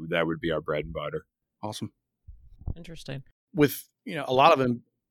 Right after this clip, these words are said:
Speaker 2: employers out there ask me about F C Es and, and how effective they are. Are they, are they effective, first of all? And what are your thoughts on, on doing those? And I guess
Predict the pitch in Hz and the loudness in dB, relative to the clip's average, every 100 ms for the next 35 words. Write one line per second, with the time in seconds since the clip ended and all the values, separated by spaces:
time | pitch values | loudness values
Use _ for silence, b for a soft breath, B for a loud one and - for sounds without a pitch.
0 | - 123 131 120 117 117 120 117 113 - | -10 0 2 4 4 2 2 2 0 -2
1 | - 127 135 - 127 110 117 113 - _ | 0 4 4 4 2 4 6 6 4 _
2 | b b b - 127 - 131 120 117 120 | b b b -2 0 0 0 -2 -2 -2
3 | 113 104 104 101 107 101 - _ _ - | -2 -2 -4 -6 -8 -10 -14 _ _ 2
4 | 131 127 107 - 113 104 98 101 95 95 | 4 6 2 -2 -4 -6 -6 -6 -6 -6
5 | 98 107 117 123 160 135 104 101 113 - | -6 -6 -2 8 10 10 6 0 -2 -4
6 | 101 117 113 98 98 101 101 92 - b | -4 -4 -4 -8 -8 -6 -8 -10 -12 b
7 | b b b _ 123 127 113 104 110 104 | b b b _ 0 2 2 0 0 -2
8 | 104 104 110 104 113 110 104 101 101 110 | -6 -6 -6 -4 -4 -4 -4 -6 -8 0
9 | 113 127 | 2 2